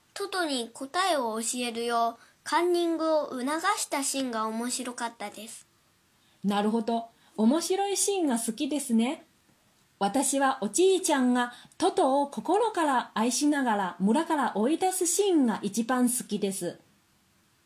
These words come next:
Speaker 2: 「もうお前とは話さない。お前の噂は聞きたい。」この言葉は厳しい言葉だと思われがちですが、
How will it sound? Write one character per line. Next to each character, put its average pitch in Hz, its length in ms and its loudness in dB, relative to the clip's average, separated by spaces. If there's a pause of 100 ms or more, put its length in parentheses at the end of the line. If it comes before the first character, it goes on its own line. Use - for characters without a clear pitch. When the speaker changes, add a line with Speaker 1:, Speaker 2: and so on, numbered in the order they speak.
(240)
Speaker 2:
「も 262 360 8 (100)
う - 20 2
お 220 40 6
前 277 260 6
と 339 100 4
は 226 80 6
話 277 300 2
さ 359 120 4
な 330 180 2
い。 - 120 -16 (420)
お 240 120 4
前 294 240 6
の 294 80 2
噂 359 360 4
は 359 100 4
聞 330 120 -2
き 269 140 0
た 294 160 6
い。」 - 120 -8 (1000)
こ 233 80 4
の 240 140 6
言 247 240 0
葉 233 160 2
は 226 280 0
厳 277 200 2
し 311 180 0
い 403 100 0
言 285 200 -2
葉 285 160 0
だ 262 140 0
と 240 180 0
思 233 180 6
わ 240 100 2
れ 240 140 0
が 240 140 -2
ち 233 160 -4
で 233 120 2
す 226 160 -4
が、 214 220 -4